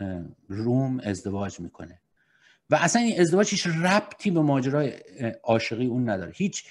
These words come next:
هیچ بیتی نیست که این دوتا رو به هم دیگه ربط بده یا هیچ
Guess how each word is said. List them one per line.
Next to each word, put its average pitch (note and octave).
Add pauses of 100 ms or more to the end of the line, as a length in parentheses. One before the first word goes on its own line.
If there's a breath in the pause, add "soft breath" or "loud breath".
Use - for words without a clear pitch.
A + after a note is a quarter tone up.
(140)
هیچ -
بیتی G#3
نیست G3
که E3
این D#3+
دوتا D3+
رو D3+
به C3+
هم B2+
دیگه C3+ (420 soft breath)
ربط A#2+
بده E2+
یا F#2+ (120)
هیچ E3